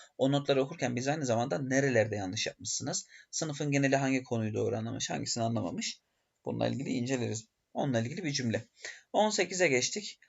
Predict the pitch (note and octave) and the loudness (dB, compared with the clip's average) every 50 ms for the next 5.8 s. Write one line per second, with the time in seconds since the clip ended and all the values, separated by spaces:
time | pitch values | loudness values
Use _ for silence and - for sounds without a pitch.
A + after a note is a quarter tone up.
0 | _ _ _ _ - G3 G3 G3 G3 E3 E3+ - G#3+ A3 - - - _ _ _ | _ _ _ _ 2 4 4 4 2 0 0 0 -2 -2 -2 -4 -6 _ _ _
1 | _ _ _ _ _ _ _ _ - - - - - D3 D3+ D3 D3 D3 D3 D3 | _ _ _ _ _ _ _ _ -20 -20 -6 0 4 6 8 8 8 10 8 8
2 | C#3+ - - _ _ _ _ _ _ _ _ _ _ _ _ - E3+ E3+ F#3 G#3 | 6 4 0 _ _ _ _ _ _ _ _ _ _ _ _ -10 -4 0 0 2
3 | G3+ G3+ G3+ G3 - - G3 F3+ F3+ F3+ F3 - F#3+ - - - - - F#3 F3+ | 2 2 2 2 4 4 4 4 4 2 -2 -4 -2 2 2 2 2 4 4 4
4 | F3+ F3+ - - D#3 D3 D3 D3 D3 - - - - F#3+ E3+ E3 F3 F#3 - - | 4 4 0 -4 -2 0 0 0 0 0 0 0 2 2 2 2 2 0 -2 0
5 | C#3+ C#3 C#3 C#3 C#3 - - - F3+ E3 E3+ F3 E3+ E3+ - - | 4 4 4 4 4 2 2 4 4 2 2 0 -2 -4 -6 -8